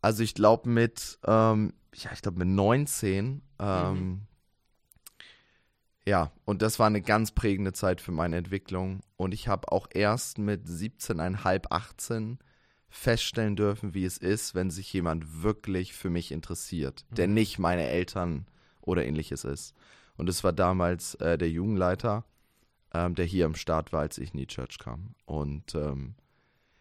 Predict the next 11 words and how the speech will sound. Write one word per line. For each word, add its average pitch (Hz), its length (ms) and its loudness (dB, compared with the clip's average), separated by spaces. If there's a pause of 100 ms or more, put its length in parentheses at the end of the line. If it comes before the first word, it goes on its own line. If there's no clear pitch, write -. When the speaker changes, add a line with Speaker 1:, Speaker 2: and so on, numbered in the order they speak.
(140)
Speaker 1:
in 98 140 2
der 90 120 6
Art 101 200 6
und 110 120 -2
Weise, 110 380 4
wie 101 100 0
er 104 80 4
mit 98 160 0
Jugendlichen 117 400 -2
abgehangen 143 560 -2
hat 185 300 -4